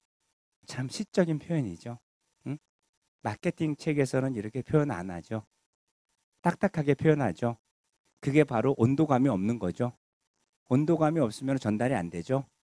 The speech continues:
제가 아까 말했던 걸 그대로 실천하고 있는 거죠. 그죠? 그래서 이 페이지는 중요한 페이지예요. 예.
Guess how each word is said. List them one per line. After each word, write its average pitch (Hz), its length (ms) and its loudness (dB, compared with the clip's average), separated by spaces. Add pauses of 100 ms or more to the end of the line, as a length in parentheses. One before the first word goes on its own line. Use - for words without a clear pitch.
(320)
제가 135 240 2
아까 123 180 -2
말했던 120 360 2
걸 127 100 -2
그대로 160 340 2
실천하고 170 520 0
있는 131 200 0
거죠. 120 340 -4 (600)
그죠? 151 320 -2 (1500)
그래서 110 360 -2
이 110 100 -6
페이지는 131 320 -2
중요한 151 280 6
페이지예요. 113 600 -2 (200)
예. 151 140 -16